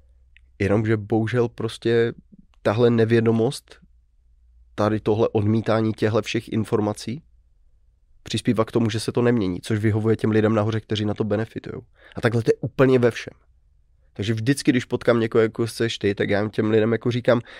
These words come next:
"Já nehledám senzaci, já nehledám clickbait." Protože já to dělám pro lidi, kteří to chcou sledovat, kteří prostě chtějí slyšet informace. Ne, kteří chcou dvě minuty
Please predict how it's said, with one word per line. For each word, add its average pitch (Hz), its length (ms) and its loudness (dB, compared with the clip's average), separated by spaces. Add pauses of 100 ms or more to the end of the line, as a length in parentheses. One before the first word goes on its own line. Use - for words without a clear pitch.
"Já 104 80 0
nehledám 135 400 0
senzaci, 135 520 -2
já 95 100 0
nehledám 127 360 0
clickbait." 165 540 -6 (480)
Protože 104 140 -2
já 104 80 2
to 123 80 -2
dělám 120 200 2
pro 117 140 -2
lidi, 120 240 -2
kteří 110 260 -6
to 110 100 -6
chcou 110 240 -6
sledovat, 123 400 -2
kteří 101 200 -4
prostě 101 280 -6
chtějí 110 520 -4
slyšet - 460 -6
informace. 127 640 -4 (420)
Ne, 110 180 2
kteří 104 460 -4 (500)
chcou - 300 0
dvě 110 180 4
minuty 107 500 2